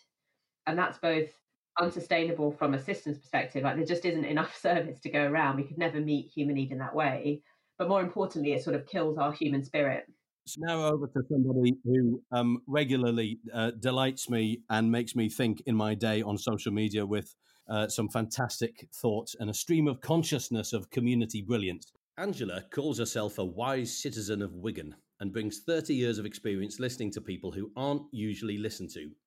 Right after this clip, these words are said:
Speaker 2: Angela, what is your perspective on mutuality?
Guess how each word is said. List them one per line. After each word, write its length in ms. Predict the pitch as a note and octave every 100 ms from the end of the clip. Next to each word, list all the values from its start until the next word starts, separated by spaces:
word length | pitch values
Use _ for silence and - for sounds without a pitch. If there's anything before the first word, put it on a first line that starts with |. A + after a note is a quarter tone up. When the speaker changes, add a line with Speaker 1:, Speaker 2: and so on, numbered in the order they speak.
| -
Speaker 2:
Angela, 440 | C#3+ C3+ B2 - _ _ _ _ _ -
what 200 | F3+ F#3
is 120 | C#3+
your 160 | D3
perspective 560 | - B2+ - - - G2
on 140 | G2+
mutuality? 680 | G2+ A2 A2+ F#2+ E2+ - D2+